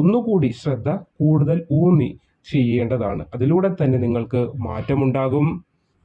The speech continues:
അടുത്തത് നമ്മുടെ ഒരു ഗൃഹത്തിൽ വേണ്ടത് തട്ടമാണ്. തട്ടമെന്ന് പറയുമ്പോൾ ചില ആളുകളൊക്കെ നിലവിളക്ക്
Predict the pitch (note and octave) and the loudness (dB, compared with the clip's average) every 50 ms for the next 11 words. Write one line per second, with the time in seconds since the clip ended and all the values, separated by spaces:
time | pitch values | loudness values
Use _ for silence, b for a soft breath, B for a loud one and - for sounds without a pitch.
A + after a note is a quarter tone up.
0 | _ - _ _ _ B3 B3 - - - C#4+ C#4 B3+ A#3+ G#3+ A3 G#3+ A3+ G#3+ F#3 | _ -20 _ _ _ -2 -2 -2 0 0 2 2 2 2 2 2 0 0 0 2
1 | D#3+ F#3 D#3+ C3 E3+ D#3 E3 - F3 F#3 F#3 C#3 C#3 C3 B2+ B2 B2+ A#2+ C#3 D#3+ | 2 2 2 2 0 -2 0 0 0 2 2 4 2 2 2 0 0 0 0 -2
2 | D#3+ - - - - - - D3+ C#3 C3+ C3+ - - - _ F3 E3+ C3 A#2+ A2+ | -2 -6 -16 -20 -20 -8 -4 -4 -4 -4 -6 -10 -20 -8 _ -2 -2 0 -2 -2
3 | G#2+ - - - - - - D3 C#3+ C#3 - C#3+ C#3+ D3+ D#3+ D#3+ D3+ B2+ A#2 A#2+ | -6 -8 -10 -16 -20 -10 -6 -6 -6 -4 -2 0 2 2 2 2 0 0 -2 -2
4 | A#2+ A#2+ A2+ A2 - A3 B B B B B B B B B - C4 B3+ C#4 C#4+ | -2 -2 0 -2 -2 -4 B B B B B B B B B 0 2 2 4 2
5 | B3 G#3 G3 F#3+ F3+ F3 G3+ F#3 D3+ - - D3+ F#3+ G#3 F#3+ F#3+ E3 F3 F3+ G3 | 2 2 2 2 2 4 2 2 2 2 2 0 2 2 2 4 4 4 4 4
6 | F#3 G3 E3 D3 C3 - - E3+ | 4 4 2 2 -2 -2 -2 0